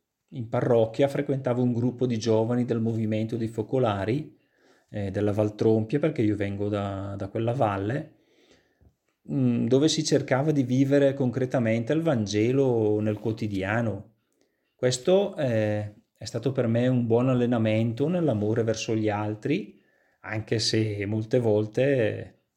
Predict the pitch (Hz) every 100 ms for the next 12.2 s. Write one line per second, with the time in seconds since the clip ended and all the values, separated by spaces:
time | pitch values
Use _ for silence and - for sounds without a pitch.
0 | _ - - 104 104 113 98 - 98 101
1 | - 101 95 - _ _ _ _ _ -
2 | - - - _ _ _ _ _ - 151
3 | - - 139 165 139 143 151 143 143 139
4 | 143 110 127 131 143 143 107 117 120 139
5 | 170 214 226 147 143 151 113 110 127 139
6 | 131 - 127 113 101 107 110 104 104 -
7 | - _ 131 123 110 104 104 113 120 113
8 | 113 101 101 104 101 - _ _ _ _
9 | _ 156 143 127 135 190 220 139 120 117
10 | 147 175 170 117 120 123 117 - 110 117
11 | 113 110 110 110 123 135 - 110 98 101
12 | 147 -